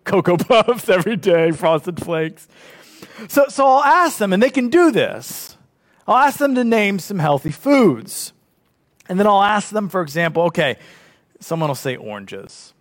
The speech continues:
You know, "Well, what's good about oranges?" "Well, it has vitamin C." "What does that do for you?" "It does this and this and this." "Okay, great."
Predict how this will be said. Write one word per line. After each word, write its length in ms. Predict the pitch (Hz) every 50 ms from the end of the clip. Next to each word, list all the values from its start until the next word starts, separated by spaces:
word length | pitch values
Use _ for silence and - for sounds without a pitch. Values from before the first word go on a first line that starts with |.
| _ _ _
You 80 | - 147
know, 120 | 143 -
"Well, 160 | - - 135
what's 220 | 139 165 170 - -
good 140 | - 147
about 180 | 139 127 120 113
oranges?" 240 | 110 101 98 95 -
"Well, 160 | 123 131 143
it 20 |
has 200 | 151 156 147 123
vitamin 440 | - _ - 131 143 143 135 127 127
C." 200 | 117 - - -
"What 220 | 98 95 - 135 127
does 100 | 135 139
that 180 | 147 139 131
do 140 | 113 117 110
for 160 | - - 107
you?" 40 | 107
"It 60 | 117
does 200 | - 143 131 127
this 220 | - 123 113 110 -
and 140 | 107 104
this 140 | 98 - -
and 100 | 110 95
this." 100 | 92 90 -
"Okay, 280 | 170 190 - 160 120
great." 300 | 110 - 147 139 107 -